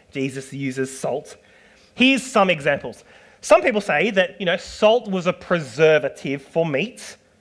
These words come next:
and so in the same way that salt slows down decay,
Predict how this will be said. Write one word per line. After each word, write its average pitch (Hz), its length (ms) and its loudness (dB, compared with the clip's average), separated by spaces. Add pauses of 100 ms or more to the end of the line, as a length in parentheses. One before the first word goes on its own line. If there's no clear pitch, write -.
(140)
and 190 140 2
so 160 360 2
in 143 140 -6
the 131 80 -4
same 156 400 -2
way 131 280 -2
that - 280 -4
salt - 420 -4
slows 147 760 -2
down 143 460 0 (120)
decay, 123 720 -8